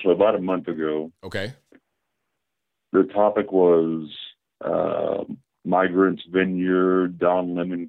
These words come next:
Speaker 1: canceled, Kanye versus Gap. And I clicked on it, and I seen something that I never saw before. I get a,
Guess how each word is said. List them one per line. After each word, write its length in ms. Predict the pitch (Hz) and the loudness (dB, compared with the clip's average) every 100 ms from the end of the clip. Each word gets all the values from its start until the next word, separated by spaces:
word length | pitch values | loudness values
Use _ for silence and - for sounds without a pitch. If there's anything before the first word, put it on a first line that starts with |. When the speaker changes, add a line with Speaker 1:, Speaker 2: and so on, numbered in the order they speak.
| - | -6
Speaker 1:
canceled, 800 | 90 90 - 92 90 90 87 - - _ _ _ _ _ _ _ _ - | -2 -2 -4 0 2 2 2 -2 -14 _ _ _ _ _ _ _ _ -6
Kanye 540 | 92 92 90 90 90 82 | 0 2 2 2 2 2
versus 360 | 85 80 80 73 | 0 0 -8 -6
Gap. 360 | 87 85 87 90 - _ _ _ _ _ _ _ _ _ _ _ | 0 2 2 0 -8 _ _ _ _ _ _ _ _ _ _ _
And 100 | 107 | 0
I 100 | 98 92 | 0 0
clicked 240 | 165 180 143 | -2 0 4
on 180 | 104 101 | 2 2
it, 60 | |
and 140 | 98 101 | 0 0
I 80 | 98 - | -2 -2
seen 240 | 151 135 | -4 -2
something 520 | 143 135 135 123 120 117 | -2 -2 -2 -2 -4 -6
that 120 | 104 113 | 0 0
I 80 | |
never 360 | 113 120 123 117 - | 2 0 0 -2 -4
saw 240 | 127 139 | -6 -6
before. 540 | 104 _ 80 62 - - _ _ _ _ _ _ _ _ _ _ | -6 _ -4 -4 -4 -8 _ _ _ _ _ _ _ _ _ _
I 120 | 90 101 | 0 4
get 220 | 113 107 | 4 6
a, 340 | 101 92 87 | 6 4 2